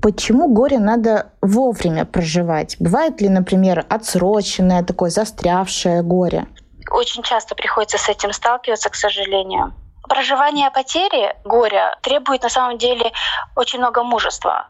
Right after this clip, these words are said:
Speaker 2: очень много душевных сил и времени. Скорбящий проживает потерю шаг за шагом, и постепенно за это время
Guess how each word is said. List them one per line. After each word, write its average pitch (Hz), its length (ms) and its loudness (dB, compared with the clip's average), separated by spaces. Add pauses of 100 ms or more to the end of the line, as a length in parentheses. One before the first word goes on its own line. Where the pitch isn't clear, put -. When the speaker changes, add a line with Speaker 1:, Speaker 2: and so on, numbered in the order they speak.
(340)
Speaker 2:
очень 240 260 -2
много 240 240 0
душевных 240 480 -2
сил 254 240 0
и 226 160 -4
времени. 208 640 -2
Скорбящий 240 480 2
проживает 240 480 0
потерю 247 320 0
шаг 240 280 0
за 226 120 0
шагом, 392 440 0 (100)
и 247 80 -2
постепенно 254 840 0
за 233 160 0
это 254 200 0
время 262 500 0